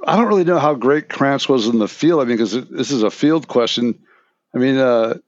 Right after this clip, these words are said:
John Mayachinsky would be awesome, and he's modern. If you're in North America, for, for a North America trip, he, no one knows it better than him.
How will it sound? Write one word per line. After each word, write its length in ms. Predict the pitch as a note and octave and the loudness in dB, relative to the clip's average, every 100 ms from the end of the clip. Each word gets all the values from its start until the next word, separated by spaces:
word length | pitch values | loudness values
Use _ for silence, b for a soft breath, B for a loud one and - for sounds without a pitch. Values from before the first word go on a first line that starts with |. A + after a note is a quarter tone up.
| _ | _
John 320 | - D3 D#3+ | -2 0 2
Mayachinsky 600 | D#3 C#3+ A#2 E3 F#3+ D#3+ | 0 0 0 0 2 0
would 100 | C3 | 2
be 140 | A2+ G#2+ | 2 2
awesome, 440 | A2 A2 D3+ C#3 | 2 2 0 2
and 100 | G#2+ | 2
he's 320 | C#3 A2+ - | 0 -2 -6
modern. 600 | G#2+ G#2+ G#2 A2+ B2 C3 - _ _ | 0 2 2 2 0 -4 -10 _ _
If 140 | - - | -6 0
you're 120 | C3+ | 0
in 80 | A#2+ | 2
North 240 | B2 - | 0 0
America, 640 | A2 A#2 C#3 C3+ G#2+ G#2 | 0 2 0 2 0 0
for, 300 | - B2+ B2 | 0 -2 -2
for 160 | - C3+ | -2 0
a 20 | |
North 240 | B2 C3+ C3+ | 2 2 2
America 340 | A#2 D3 D#3+ | 2 2 0
trip, 240 | - A#2+ | -2 -2
he, 160 | A2+ A2+ | -2 -4
no 180 | A#2+ A#2 | -2 0
one 120 | A#2 | 2
knows 180 | A2+ G#2+ | 0 -2
it 80 | A2 | -2
better 160 | A2+ | 0
than 180 | G#2+ G#2 | 0 0
him. 480 | G2+ A2+ A2+ A2+ | 0 2 2 0